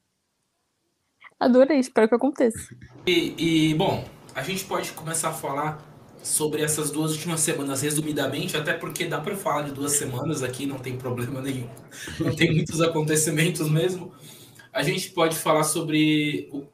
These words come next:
Speaker 2: quanto o jogo mudou, por exemplo, porque, é, semana passada a gente tava naquele jogo muito do, do Rodrigo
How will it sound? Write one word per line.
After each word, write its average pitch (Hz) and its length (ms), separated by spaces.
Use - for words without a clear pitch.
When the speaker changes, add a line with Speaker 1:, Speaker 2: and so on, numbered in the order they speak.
Speaker 2:
quanto 208 400
o 175 40
jogo 160 360
mudou, 123 500
por 110 160
exemplo, 107 500
porque, 139 600
é, 123 100
semana 135 320
passada 135 320
a 135 40
gente 127 120
tava 135 160
naquele 127 240
jogo 131 240
muito 151 320
do, 139 320
do 123 220
Rodrigo 151 880